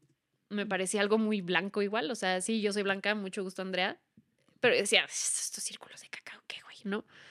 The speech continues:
Y dije, "Pero es mi mejor amiga, vamos ahí, pues, ¿no? Vamos a hacerle segundas a ese pedo". Y lo llevó una brujota, una chamana,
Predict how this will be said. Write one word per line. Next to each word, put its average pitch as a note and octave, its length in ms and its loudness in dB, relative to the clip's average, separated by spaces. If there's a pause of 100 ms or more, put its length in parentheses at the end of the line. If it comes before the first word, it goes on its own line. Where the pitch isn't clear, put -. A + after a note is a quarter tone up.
(320)
Y G#3+ 80 2
dije, A3 200 4
"Pero F#3+ 160 0
es A3 80 0
mi C4 80 4
mejor A#3+ 220 6
amiga, C#4 320 8
vamos A3+ 280 4
ahí, A#3 180 4
pues, D3+ 260 -4
¿no? G#3+ 140 0
Vamos A3+ 280 0
a F3+ 240 -2
hacerle G#3+ 360 0
segundas G#3+ 400 0
a G#3+ 40 -6
ese G#3+ 140 -4
pedo". A3 360 4
Y A3+ 100 0
lo G#3 120 4
llevó G#3+ 300 6
una A#3+ 220 6
brujota, G3+ 480 2
una G#3 160 2
chamana, G3 480 0